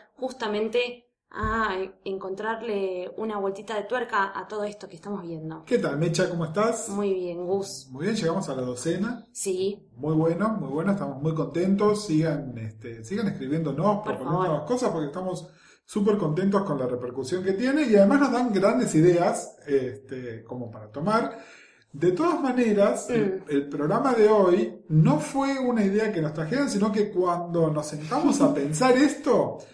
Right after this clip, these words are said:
Speaker 2: hicimos como una lista de, bueno, ¿de quiénes tendríamos que hablar? Fue uno de los primeros nombres que
Speaker 1: Oh,
Speaker 2: salió.
Speaker 1: una de las
Speaker 2: Fue.
Speaker 1: primeras celebridades que se nos ocurrió con una psiquis bastante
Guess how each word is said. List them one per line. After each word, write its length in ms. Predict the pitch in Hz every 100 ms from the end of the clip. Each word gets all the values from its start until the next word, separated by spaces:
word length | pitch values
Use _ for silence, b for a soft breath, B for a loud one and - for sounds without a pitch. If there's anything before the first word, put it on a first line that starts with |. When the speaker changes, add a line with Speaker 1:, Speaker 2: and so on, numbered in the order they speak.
| B B -
Speaker 2:
hicimos 680 | 147 156 214 226 220 - -
como 240 | - 131 131
una 180 | 175 165
lista 360 | 170 202 196
de, 40 | 156
bueno, 220 | 147 135
¿de 240 | 143 156
quiénes 460 | 156 269 285 285 -
tendríamos 600 | 208 196 214 208 180 151
que 60 | 156
hablar? 360 | 139 127 -
Fue 140 | - 277
uno 100 | 269
de 80 | 190
los 120 | 156
primeros 400 | 190 202 247 190
nombres 320 | 196 196 151
que 60 | -
Speaker 1:
Oh, 60 |
Speaker 2:
salió. 360 | 220 185 - - _ -
Speaker 1:
una 180 | 240 247
de 60 | 247
las 80 | -
Speaker 2:
Fue. 80 |
Speaker 1:
primeras 300 | 220 233 262
celebridades 760 | 247 226 202 202 226 247 262 269
que 120 | 214
se 120 | 190 190
nos 180 | 190 202
ocurrió 640 | 196 202 214 233 269 277 B B B B _
con 140 | 190
una 200 | 208 226
psiquis 360 | 220 226 247 220
bastante 1120 | 208 202 220 220 220 196 185 180 180 175 165